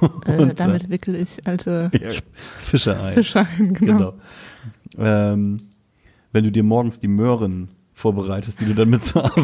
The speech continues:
Speaker 1: Genau.
Speaker 2: nimmst, ne?
Speaker 1: Die sind
Speaker 2: Jeden
Speaker 1: immer
Speaker 2: Tag.
Speaker 1: in, in Druckerzeugnissen eingewickelt.
Speaker 2: <laughs> So, genau. Ähm, und da sind dann oft, da ist,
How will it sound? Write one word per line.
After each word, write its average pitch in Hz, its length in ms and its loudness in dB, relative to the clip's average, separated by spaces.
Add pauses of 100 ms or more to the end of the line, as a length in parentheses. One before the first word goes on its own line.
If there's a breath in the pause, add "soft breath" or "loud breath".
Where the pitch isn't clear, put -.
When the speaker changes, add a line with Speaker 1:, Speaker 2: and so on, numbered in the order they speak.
Speaker 1:
Genau. 226 240 4
Speaker 2:
nimmst, 160 400 2
ne? 226 80 4
Speaker 1:
Die 226 60 4
sind 208 140 4
Speaker 2:
Jeden 131 140 4
Speaker 1:
immer 214 100 4
Speaker 2:
Tag. 220 180 4
Speaker 1:
in, 202 140 2
in 208 280 0
Druckerzeugnissen 185 880 0
eingewickelt. 185 480 0
Speaker 2:
<laughs> 185 140 2
So, 104 60 0
genau. 101 160 -2 (580 loud breath)
Ähm, 107 640 4 (960)
und 104 260 -2
da 104 100 2
sind 120 280 2
dann 107 160 4
oft, 101 220 -2 (120)
da 101 160 -2
ist, - 160 -6